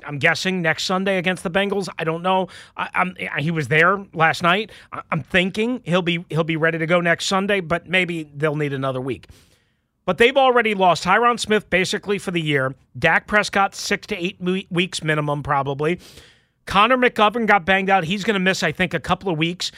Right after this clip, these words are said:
And then I think Jaron Kearse, also one of their safeties, got hurt last night as well. Um, and I don't know the timeline on him, but all of these reports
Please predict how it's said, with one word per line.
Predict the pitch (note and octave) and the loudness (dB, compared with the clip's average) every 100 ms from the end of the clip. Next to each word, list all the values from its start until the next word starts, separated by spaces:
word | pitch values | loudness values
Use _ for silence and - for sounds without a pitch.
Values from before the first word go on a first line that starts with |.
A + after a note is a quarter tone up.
| - _ - | -16 _ -2
And | F#3+ | 2
then | G3 F#3+ | 2 2
I | E3 | -2
think | D#3+ F#3+ | -2 -2
Jaron | F#3+ G3+ A3 G3 D#3 | 0 2 4 2 0
Kearse, | - A#3 - - | 0 0 0 -2
also | G#3 C#4 C4 A3 C3+ | 2 2 2 -2 -2
one | C3+ F3+ | 0 0
of | |
their | F3+ E3 | 2 0
safeties, | - A#3 E4 - A#2+ - | 0 -2 -2 -8 -8 -2
got | D#3+ - | -2 -2
hurt | F3+ G3+ - | 0 0 0
last | F3+ E3 - | 0 0 2
night | F3+ E3+ - | 0 0 -2
as | C#3 | -2
well. | D#3 A3+ A#2 - - _ F3+ | 2 2 0 -8 -20 _ 2
Um, | F3+ F3 E3 - | 4 4 0 -4
and | F3 | 2
I | F3+ | 2
don't | F3+ A#3+ A#3 | 4 0 2
know | A3 | 2
the | G3+ | 2
timeline | - G3+ G#3+ G3+ F#3 | 0 -2 0 0 2
on | E3+ D3 | 0 0
him, | C#3+ C4 F#3 D#3 - - _ | 0 2 2 -2 -6 -14 _
but | G3 | -2
all | - A#3 C#4+ C#4+ | 4 4 4 2
of | C#4 | 0
these | C4 G3+ | -2 0
reports | A#3+ - B3 A#3+ | 0 2 2 4